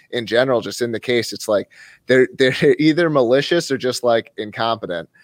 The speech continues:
Uh, and, like, they, they've said things that it's like, "How can you be working for the S E C and think that this is true?" Like, suggesting, like, "Why don't we fix the price of a token?" Like,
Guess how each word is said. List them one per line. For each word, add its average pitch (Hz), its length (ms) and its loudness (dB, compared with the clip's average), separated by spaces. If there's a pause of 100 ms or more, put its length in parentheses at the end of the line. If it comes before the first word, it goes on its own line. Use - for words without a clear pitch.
(260)
Uh, 101 460 2
and, 110 180 -4
like, 107 360 -2 (120)
they, 113 160 0 (280)
they've 151 180 4
said 160 220 0
things 156 260 2
that 131 120 0
it's 127 200 -4
like, 117 220 2 (220)
"How 143 220 0
can 165 160 -6
you 175 140 0
be 170 140 0
working 135 420 2
for 123 140 -2
the 113 140 2
S 117 200 0
E 117 80 -6
C 117 380 0
and 98 160 -8
think 117 220 -4
that 104 120 -8
this 104 220 -4
is 98 100 -12
true?" 107 220 -6
Like, 120 160 -2
suggesting, 143 460 0
like, 123 160 2
"Why 117 180 4
don't 131 160 2
we 127 100 -2
fix - 320 -4
the 110 100 -6
price 113 320 0
of 98 80 -4
a 101 60 -8
token?" 101 440 -4
Like, 104 200 -8